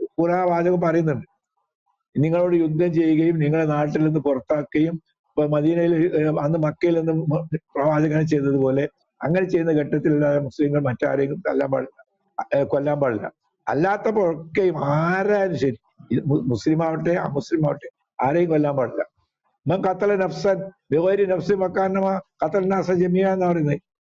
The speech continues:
ഒരാൾക്ക് പകരമല്ലാതെ ഒരാളെ കൊന്നിട്ടുണ്ടെങ്കിൽ മനുഷ്യരാശിയെ മുഴുവൻ കൊന്ന മാതിരിയാന്നാ പറയുന്നത്. അതില് വിവേചനമില്ല.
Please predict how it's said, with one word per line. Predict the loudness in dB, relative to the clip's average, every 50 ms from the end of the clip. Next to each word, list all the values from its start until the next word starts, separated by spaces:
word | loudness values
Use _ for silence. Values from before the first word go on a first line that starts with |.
| -4 -2
ഒരാൾക്ക് | 0 2 2 2 2 0 0 0 -2 -2
പകരമല്ലാതെ | -2 0 0 0 2 2 2 0 0 0 0 0 2 2 2 2 2 2 2 2 2 2 0 0 -2 -8 _ _ _ -4
ഒരാളെ | -2 0 0 0 0 0 0 0
കൊന്നിട്ടുണ്ടെങ്കിൽ | 0 -2 0 0 0 0 0 0 0 0 0 0 0 0 0 -2 -6 _ _ _ -4
മനുഷ്യരാശിയെ | -2 -2 0 0 0 0 0 0 0 0 0
മുഴുവൻ | 2 2 2 2 2 2
കൊന്ന | 0 0 0 0 0
മാതിരിയാന്നാ | 0 0 2 2 2 2 2 0 0 0 -2 0
പറയുന്നത്. | 0 0 0 -2 -2 -4 -6 -8 -8 _ _ _ _ _ _ _ _ _ _ _ _ -6
അതില് | -2 0 0 0 0 0
വിവേചനമില്ല. | 0 0 0 2 2 4 4 2 2 2 2 0 0 0 2 2 2 2 0 -2 -4 -6